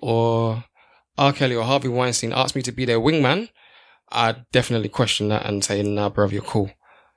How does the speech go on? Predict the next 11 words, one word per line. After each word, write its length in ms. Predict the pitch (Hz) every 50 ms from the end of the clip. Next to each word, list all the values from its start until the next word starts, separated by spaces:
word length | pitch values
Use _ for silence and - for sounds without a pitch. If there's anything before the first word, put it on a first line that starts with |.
| _ _ _ _ _ _ _ _ _ _ _ _ _ -
But 220 | - 87 - -
apart 280 | - 139 135 135 - 139
from 140 | - 135 135
listening 300 | 135 135 - 135 123 120
to 100 | - 127
their 200 | 117 117 120 -
art 400 | - 147 175 190 - - - - - - - - - _ _ _
or 140 | - 135 117
watching 340 | 127 143 - - - 127 127
their 140 | 127 127 -
art, 300 | 139 151 165 165 -